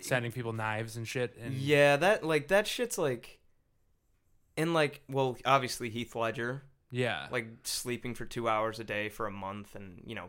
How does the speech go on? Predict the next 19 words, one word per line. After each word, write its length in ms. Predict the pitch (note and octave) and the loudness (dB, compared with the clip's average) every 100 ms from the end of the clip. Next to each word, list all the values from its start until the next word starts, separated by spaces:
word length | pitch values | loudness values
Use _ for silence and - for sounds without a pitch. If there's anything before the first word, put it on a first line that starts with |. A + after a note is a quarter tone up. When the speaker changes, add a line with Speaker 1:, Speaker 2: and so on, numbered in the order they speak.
| - | -12
Speaker 2:
dying. 460 | F2+ F#2 F#2+ G2+ A#2+ _ _ _ B2+ | -10 -8 -8 -12 -16 _ _ _ -6
But 60 | |
Speaker 1:
Right. 140 | B2+ E3 | 0 4
Speaker 2:
yeah, 140 | C3 | 4
Jared 300 | A#2 C#3+ D3 | 4 2 2
Leto, 240 | A#2+ B2 B2 | 2 2 2
like, 200 | A#2+ A2+ | 0 0
even 200 | E3+ G3 | -2 0
for 120 | G3 | -4
Blade 320 | C3 A#2+ B2 | -2 0 2
Runner 200 | C3+ C3+ | 2 0
twenty 220 | B2+ C3 A#2+ | 0 -2 -2
forty-nine, 500 | B2+ A#2 A2+ A2+ A2 | 0 0 0 -2 -2
which 120 | A2 | -4
is 280 | A2+ - - | -8 -8 -4
my 140 | B2 | -2
second 480 | G#2+ - B2 - A#2+ | -2 0 0 -2 -4
favorite 220 | B2+ A#2 | -4 -4
movie 420 | A#2+ B2+ B2+ C3+ | -4 -4 -2 -6